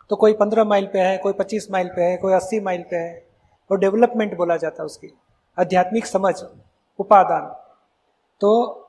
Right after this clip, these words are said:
<coughs> वो आध्यात्मिक समझ जिस प्रकार की ऊंची है, तो कोई अपमान करेगा तो शांत रहेगा कि नहीं, मुझे झगड़ा नहीं बढ़ाना है, तो उसकी समझ उसको जागृत, उसको जागृति आती है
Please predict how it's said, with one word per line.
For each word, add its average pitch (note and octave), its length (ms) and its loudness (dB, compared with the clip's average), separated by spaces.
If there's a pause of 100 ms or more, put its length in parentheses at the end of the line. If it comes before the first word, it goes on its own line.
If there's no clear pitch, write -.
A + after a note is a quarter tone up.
(260)
<coughs> - 960 -8
वो G#3+ 60 8
आध्यात्मिक F3 480 2
समझ A#3+ 260 2
जिस A3 200 -6
प्रकार G#3+ 340 2
की A3 160 -6
ऊंची G#3+ 320 -2
है, F3 360 -4 (480)
तो F#3 60 -10
कोई A3 180 6
अपमान A3+ 380 4
करेगा A3+ 380 4
तो A3+ 160 -2
शांत G3 320 -4
रहेगा F3 240 4
कि E3+ 120 -6
नहीं, F#3 100 -6
मुझे F3 220 -6
झगड़ा F3 300 0
नहीं F3+ 120 -8
बढ़ाना D3 340 -4
है, - 440 -18 (220)
तो G#3 80 4
उसकी G#3 180 2
समझ G#3+ 400 4
उसको A#3 680 0 (440)
जागृत, F3+ 680 0 (480)
उसको G3+ 200 -4
जागृति F#3+ 440 0
आती G#3 280 2
है C4 360 -4